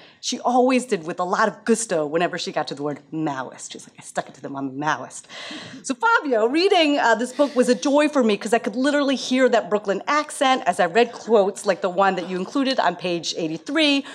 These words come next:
which in my view was classic Marilyn.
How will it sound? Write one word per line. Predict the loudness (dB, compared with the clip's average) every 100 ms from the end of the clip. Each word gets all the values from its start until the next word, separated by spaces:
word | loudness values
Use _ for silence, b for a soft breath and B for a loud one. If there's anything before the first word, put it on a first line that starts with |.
| B -8
which | -2
in | 0
my | 2 4 2
view | 0 -4
was | -2 -6
classic | -2 -2 0 -2 -2
Marilyn. | 0 0 0 -4 -8